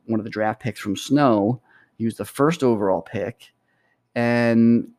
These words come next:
Tavares stuck around for nine years. He was the Islanders' captain. He was, I, you know, I think, I think of talented Islanders and successful Islanders.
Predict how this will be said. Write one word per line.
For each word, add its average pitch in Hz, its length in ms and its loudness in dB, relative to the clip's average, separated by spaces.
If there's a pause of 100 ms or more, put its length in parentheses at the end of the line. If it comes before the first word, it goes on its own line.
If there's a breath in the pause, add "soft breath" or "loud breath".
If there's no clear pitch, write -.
(140)
Tavares 175 500 0
stuck - 340 -4
around 139 280 0
for 135 180 -4
nine 120 400 0
years. 117 360 0
He 123 120 -4
was 117 120 -2
the 117 100 -4
Islanders' 123 420 -2
captain. 117 640 -6 (460 soft breath)
He 131 260 0
was, 120 380 2 (180)
I, 87 160 -8 (160)
you 123 120 4
know, 101 120 0
I 92 140 -4
think, 127 320 -2 (140)
I 107 100 -4
think 135 240 0
of 110 140 -2
talented 113 380 -2
Islanders 107 500 0
and 82 120 -8
successful - 400 -8
Islanders. 110 560 0